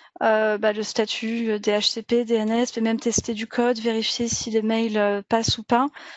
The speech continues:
C'est typiquement le genre de choses qu'on met sous le bureau du P D G,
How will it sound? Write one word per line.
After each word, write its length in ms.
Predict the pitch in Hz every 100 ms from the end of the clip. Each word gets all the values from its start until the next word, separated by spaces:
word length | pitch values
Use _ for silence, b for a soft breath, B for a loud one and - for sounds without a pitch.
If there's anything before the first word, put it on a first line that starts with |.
| B
C'est 160 | - -
typiquement 320 | - 233 233
le 60 | 220
genre 80 |
de 80 | 220
choses 180 | 208 196
qu'on 120 | 226
met 100 | 220
sous 140 | 220 226
le 60 |
bureau 220 | 208 220
du 80 | 226
P 140 | 202 220
D 100 | 226
G, 160 | 233